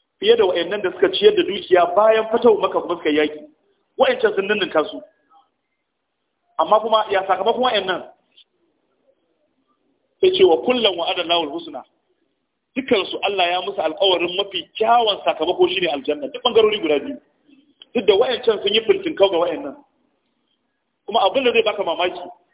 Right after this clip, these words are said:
shine in ka ji darajar wa'annan sahabbai, kai kanka zaka firgita. Akwai Abdurrahman bin Auf radiyallahu an. Wani abu ya haɗa shi da Khalid bin Walid. Sai Khalid bin Walid ya yi fushi ya gaya ma Abdurrahman bin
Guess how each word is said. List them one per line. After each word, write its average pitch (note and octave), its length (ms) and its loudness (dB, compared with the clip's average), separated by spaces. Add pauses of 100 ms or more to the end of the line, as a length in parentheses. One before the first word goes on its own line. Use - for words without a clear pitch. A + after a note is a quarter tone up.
(420)
shine A3 220 -2 (180)
in A#3 120 -6
ka A#3 120 2
ji A#3 120 -6
darajar A3+ 340 2
wa'annan F3+ 380 -2
sahabbai, D3+ 380 -2
kai G3+ 120 2
kanka F#3+ 200 2
zaka E3+ 220 2
firgita. C3 340 -8 (1500)
Akwai A3+ 360 4
Abdurrahman F3 640 0
bin F3+ 160 0
Auf E3+ 380 0
radiyallahu E3 500 2
an. D3 240 -8 (960)
Wani A3 180 4
abu F#3 200 0
ya G3 180 2
haɗa G3+ 240 -6
shi - 120 -12
da E3+ 100 -6
Khalid G3+ 420 0
bin F#3 160 -8
Walid. D#3+ 300 -6 (1600)
Sai G#3+ 140 4
Khalid A3 360 0
bin F#3+ 120 -4
Walid F3 300 -4
ya F3+ 120 2
yi F3+ 140 0
fushi F#3 300 -6
ya G3 80 6
gaya G#3 320 2
ma E3 100 -6
Abdurrahman E3 600 -4
bin F#3 100 -2